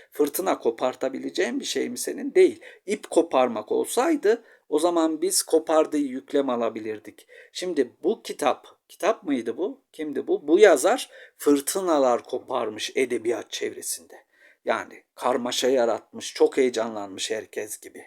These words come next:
çok beğenmiş herkes gibi bir anlam katıyor. Dolayısıyla sen bu mecaz anlamı katan kelimelerin hepsini dahil edeceksin. Yüklem olarak alacaksın. Bursa'yı da ne yapacaksın? İşaretleyeceksin ve benimle birlikte son soruya geleceksin.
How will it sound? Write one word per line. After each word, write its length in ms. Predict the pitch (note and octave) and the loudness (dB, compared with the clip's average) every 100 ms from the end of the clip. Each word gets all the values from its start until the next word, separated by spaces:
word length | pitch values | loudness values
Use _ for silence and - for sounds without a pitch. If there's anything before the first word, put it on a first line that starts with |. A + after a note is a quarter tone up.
| _ | _
çok 320 | - - - | -4 -4 2
beğenmiş 500 | B2 A2+ A2+ G#2+ - | 2 2 -2 -8 -6
herkes 420 | A2 A#2 B2 A2 A2 | -6 -6 -6 -6 -6
gibi 260 | A#2 A2+ | -6 -4
bir 220 | A2+ G2 | -4 -4
anlam 360 | A#2+ A#2+ C3 C#3+ | -4 -2 -4 -4
katıyor. 440 | - - - G2+ - - - - | -6 -10 -10 -16 -16 -20 -20 2
Dolayısıyla 720 | D#3 F#3 E3 - B2+ C#3 A3 - - | 6 8 8 4 -2 0 0 -2 -18
sen 360 | - F3+ G3+ E3+ | -2 4 4 4
bu 100 | C3+ | -2
mecaz 420 | B2+ C#3+ E3 F3+ | 0 2 2 4
anlamı 460 | D3+ C#3 B2 A2+ - | 4 2 -2 -4 -4
katan 420 | D3 C#3+ E3 D#3+ | -4 -2 -4 -2
kelimelerin 580 | C#3 C3+ C3+ C#3+ F#3 F#3+ | -4 -2 -2 -2 -2 -4
hepsini 640 | D3 G#3 - - A#2+ G2+ | 4 4 4 -6 -8 -8
dahil 400 | G#2+ G#2+ - A#2+ | -8 -8 -10 -8
edeceksin. 680 | B2 A#2+ A#2 B2 - A3+ A#3 - _ | -8 -8 -6 -4 0 -2 -2 -14 _
Yüklem 520 | D#3 G3 - C#3 A#2+ A#2+ | -4 -4 -2 -2 -2 0
olarak 480 | E3 C3+ A2+ - | 4 4 2 0
alacaksın. 720 | F3 F#3+ E3+ D3 - G#3+ G3+ D#3+ | 2 4 4 2 2 -2 0 2
Bursa'yı 480 | E3+ E3 B2+ A2+ | 2 2 -2 -2
da 100 | A#2+ | -6
ne 80 | B2+ | -8
yapacaksın? 680 | D3+ D3+ C#3 B2 - - - | -6 -6 -6 -6 -6 -10 -10
İşaretleyeceksin 1200 | - - C#3 C3 B2+ - C3+ C3+ C#3+ - - G3 - - - | -10 -6 -2 -2 -2 -6 -10 -2 -2 -2 -10 -10 -14 -20 -6
ve 160 | B2+ - | -4 -2
benimle 440 | B2 C#3+ - A#2 | -2 -2 -2 -4
birlikte 420 | A2+ A#2 A#2 - | -6 -8 -8 -6
son 380 | F#3 - B2+ A#2+ | -6 -4 -4 -4
soruya 420 | A#2 A2 G#2 G#2 | -6 -8 -8 -8
geleceksin. 720 | G#2 G#2+ A2 A2 A2+ - G#3+ | -8 -8 -6 -8 -8 -8 -8